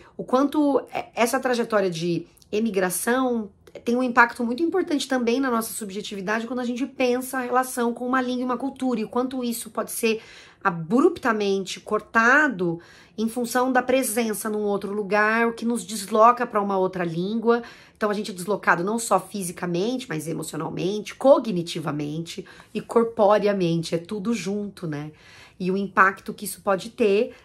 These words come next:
na nossa vida e o quanto isso também vai, é, tá marcado nas relações que a gente tem com as outras pessoas.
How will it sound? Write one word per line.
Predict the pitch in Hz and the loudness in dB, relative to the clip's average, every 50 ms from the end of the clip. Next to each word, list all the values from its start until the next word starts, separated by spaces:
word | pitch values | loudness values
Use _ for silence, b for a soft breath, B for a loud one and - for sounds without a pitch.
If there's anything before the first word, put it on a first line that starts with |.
| B _ | B _
na | - 160 | -8 -6
nossa | 156 151 151 - - | -6 -6 -6 -8 -8
vida | 175 156 156 175 190 214 240 202 196 247 247 247 247 B B B B B | -10 -8 -6 -6 -4 -4 -2 2 4 4 4 4 0 B B B B B
e | - 226 | 0 0
o | 233 | 0
quanto | 226 - 226 220 220 226 | 2 2 0 0 0 -2
isso | 214 202 - | -4 -4 -4
também | - 240 220 196 196 202 214 | -4 -4 -2 -2 -2 -2 -2
vai, | 190 175 180 165 160 160 165 170 180 180 175 - _ _ _ - | -2 0 0 0 0 -2 -2 -2 -2 -4 -6 -10 _ _ _ 0
é, | 156 165 165 165 | 2 2 2 2
tá | 165 - 208 | 0 0 2
marcado | 208 214 214 226 226 - 226 226 214 220 226 202 233 | 4 4 4 2 0 0 4 6 6 6 6 4 0
nas | 226 226 226 220 202 190 | 0 0 0 -2 -4 -6
relações | 196 202 208 240 233 240 240 - - - 254 254 254 269 285 285 - | -6 -2 2 4 4 4 2 0 0 2 2 2 2 2 2 0 -2
que | - - | -4 -6
a | 240 | -6
gente | 233 226 226 - | -6 -6 -8 -8
tem | - - 208 185 185 | -6 -6 -4 -4 -4
com | 180 202 | -4 -4
as | 190 175 | -4 -4
outras | 180 170 180 170 | -4 -6 -8 -8
pessoas. | 175 202 185 - - - - 135 - - - | -8 -10 -12 -10 -8 -8 -8 -8 -10 -12 -14